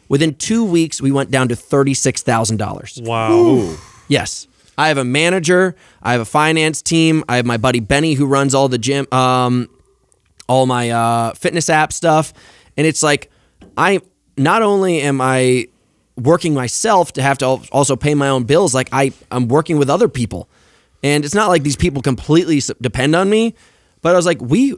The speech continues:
Speaker 1: worked for years to build this thing up. Like, we worked so hard. Like, Augie has been my manager since I was a model back when I was, n-, uh, twenty years old. He's been helping manage my whole career for years. And, like, literally,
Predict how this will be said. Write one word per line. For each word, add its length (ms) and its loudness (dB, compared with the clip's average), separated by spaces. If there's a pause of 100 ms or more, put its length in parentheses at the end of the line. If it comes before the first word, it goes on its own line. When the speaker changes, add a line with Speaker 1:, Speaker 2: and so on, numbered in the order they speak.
(120)
Speaker 1:
worked 360 0
for 160 -4
years 580 0
to 100 0
build 240 0
this 160 -2
thing 200 2
up. 260 -2 (240)
Like, 140 0
we 100 2
worked 240 -2
so 360 0
hard. 460 -2 (460)
Like, 220 -12
Augie 300 2
has 100 2
been 160 2
my 160 2
manager 440 0
since 220 -2
I 60 2
was 120 2
a 60 -2
model 400 2
back 300 -2
when 100 0
I 80 0
was, 200 -2 (120)
n-, 340 2
uh, 640 -2
twenty 280 0
years 180 2
old. 340 -2 (180)
He's 180 -6
been 120 2
helping 300 0
manage 320 0
my 100 -2
whole 220 2
career 260 0
for 160 -4
years. 760 -2 (100)
And, 260 0
like, 200 0 (400)
literally, 680 2